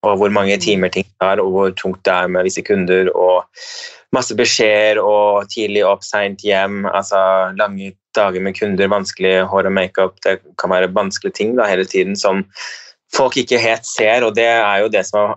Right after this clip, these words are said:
Speaker 1: kan være vanskelig til tider, fordi det gjør det jo at det er tyngre for oss å ta visse situasjoner, og hvordan man skal, eh, ja, virkelig tre frem da,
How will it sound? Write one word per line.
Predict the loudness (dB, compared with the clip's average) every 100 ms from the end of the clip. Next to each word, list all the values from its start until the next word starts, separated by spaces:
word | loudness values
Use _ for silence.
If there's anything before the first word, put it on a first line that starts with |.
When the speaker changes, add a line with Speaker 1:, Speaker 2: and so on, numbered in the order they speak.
| -6
Speaker 1:
kan | -4 0
være | 2 2
vanskelig | 0 -4 -8 -6
til | -4
tider, | -2 0 0
fordi | 0 -4 0 0
det | 2
gjør | 2 4 2 2
det |
jo | 2 2
at | 0
det | 0
er | 0 0 -2
tyngre | -8 -10 -8 -4
for | -2 -2
oss | -4 -10 -2
å | 2 2 0 _ -20 -14 -12 -12 -16 _
ta | -4 0 0
visse | -2 -4 -4
situasjoner, | -6 -2 -2 0 -2 0 2 2
og | 4 2
hvordan | 2 0 0
man | -2
skal, | -2 0 2 4 4
eh, | 2 2 0 -6 _ _ _ _ _ _ _ _ _ _ _ _ _ _ _ -4
ja, | 0
virkelig | 0 0 -2 0
tre | 0 0
frem | 0 -2 0
da, | 2